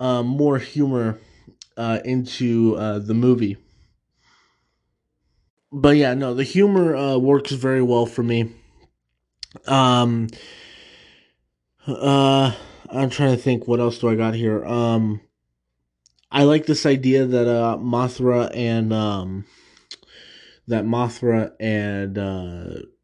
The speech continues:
Godzilla have this kind of, like, symbiot-, uh, s-, I think they call it a symbiotic relationship. Um,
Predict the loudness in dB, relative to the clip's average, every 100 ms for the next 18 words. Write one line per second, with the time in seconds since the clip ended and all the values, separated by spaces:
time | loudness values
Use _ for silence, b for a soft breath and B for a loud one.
0 | _ _ _ _ _ -8 -2 0 2 2
1 | 2 -2 -4 -4 -6 -6 -4 -2 -2 -4
2 | -6 -2 0 0 -2 -2 -4 -6 -4 -4
3 | -4 -8 -16 -10 -6 -2 -4 -4 -4 -2
4 | -2 -4 -4 -2 -2 -2 -4 -2 -2 -2
5 | -4 -8 -6 -4 -4 B B B B B
6 | B -6 -4 -2 -4 -8